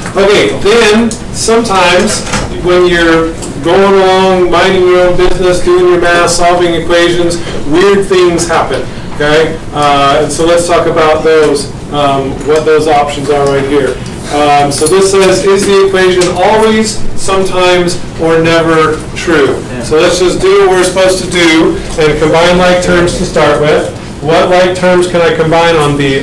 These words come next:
Speaker 1: left side of the equation?
Speaker 2: Eleven.
Speaker 1: The eleven and the minus seven, okay?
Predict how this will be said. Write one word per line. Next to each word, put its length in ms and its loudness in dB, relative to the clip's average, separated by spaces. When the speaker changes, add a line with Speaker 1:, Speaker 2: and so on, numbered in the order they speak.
Speaker 1:
left 420 0
side 520 0
of 200 -2
the 80 0
equation? 460 0
Speaker 2:
Eleven. 540 -4
Speaker 1:
The 320 -2
eleven 600 0
and 240 0
the 120 2
minus 420 2
seven, 480 0
okay? 400 0